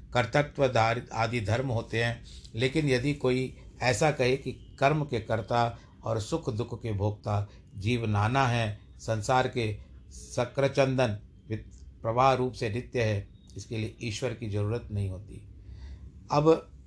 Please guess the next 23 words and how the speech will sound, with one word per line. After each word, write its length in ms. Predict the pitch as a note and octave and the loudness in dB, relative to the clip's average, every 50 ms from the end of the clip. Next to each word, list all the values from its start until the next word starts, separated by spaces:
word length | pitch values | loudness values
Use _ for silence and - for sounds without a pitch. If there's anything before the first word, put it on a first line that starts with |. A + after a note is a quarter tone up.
| - - - - | -20 -16 -8 -2
वैराग्य 420 | G#2+ C3 C#3 D3 E3 E3 D#3+ D#3+ | 2 4 6 6 6 6 4 2
को 140 | D#3 D#3+ D#3+ | 0 0 0
निमित्त 300 | D3 C#3+ C#3+ D3 D3 C#3+ | 0 0 0 -2 -2 0
बना 280 | C#3+ C#3 C#3+ C#3+ C#3 C#3+ | 0 0 0 0 -2 -2
के 180 | C#3+ C#3+ C#3+ | -4 -4 -6
रहेगा। 300 | C#3 C#3 C3+ B2+ - C3+ | -4 -6 -6 -8 -12 -12
दुख 300 | B2 A#2 A#2 D3 D3+ D3+ | -10 -6 -4 -4 -4 -4
केवल 340 | D3+ D3+ D3+ C#3+ D3+ D3 C3+ | -4 -2 -2 0 0 0 -2
मूर्खों 400 | C3+ C3+ C3+ C3+ C3+ D3+ D3+ D#3 | 0 0 0 0 0 0 0 0
को 220 | D3+ - - D3+ | -2 -2 2 2
ही 120 | D3 D3 D3 | 4 4 4
नहीं 160 | D3+ D3+ D3 | 2 2 2
होता, 280 | D3+ C#3+ - - A#2+ A2 | 2 0 0 -2 -4 -2
बड़े-बड़े 480 | G2+ A2 A#2 B2+ C3 B2+ C3+ C3+ C3+ | 0 0 2 2 2 2 2 2 2
विद्वान 480 | B2 A#2+ B2+ A2+ A2+ B2+ C3+ C#3 C#3 D3 | 2 0 0 -2 0 0 0 2 2 2
और 160 | D3 C3 A#2 | 0 0 0
बुद्धिमान 500 | A2 A#2 A#2 A#2 C3 C3 C#3+ C#3+ C#3+ C#3+ | -2 -4 -2 -2 -2 -2 0 -2 -2 -2
भी 100 | C#3+ D3 | -2 -2
कभी-कभी 460 | D3 C#3 B2 C3 C3 B2+ B2+ B2 B2+ | -2 -2 -2 -2 -2 -2 -2 -2 -2
दुखी 280 | A2+ A2+ G#2+ G2+ - A#2+ | -4 -4 -6 -6 -6 -6
हो 120 | A2+ G2+ | -4 -4
जाते 320 | F#2+ G2+ G2 G2 - - G2+ | -4 -4 -6 -6 -8 -14 -18
हैं। 160 | G2+ - | -18 -18